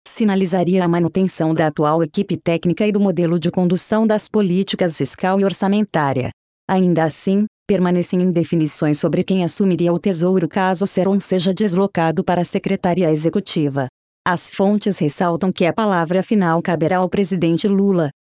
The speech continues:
que vem sendo informado das discussões e ouvindo as ponderações do ministro. Procurado, o Ministério da Fazenda informou que não comenta especulações sobre mudanças na estrutura da pasta. Na semana passada,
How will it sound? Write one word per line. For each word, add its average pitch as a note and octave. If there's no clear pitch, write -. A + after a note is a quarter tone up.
que G#3+
vem F3+
sendo F3+
informado E3+
das F#3
discussões G3
e G3
ouvindo F3+
as E3+
ponderações F3
do F3
ministro. D#3
Procurado, D#3+
o G#3+
Ministério F3+
da E3+
Fazenda G#3
informou G3+
que -
não G3
comenta F#3
especulações E3
sobre D#3+
mudanças F3
na E3+
estrutura G3
da G3+
pasta. D#3+
Na F#3+
semana G3
passada, D3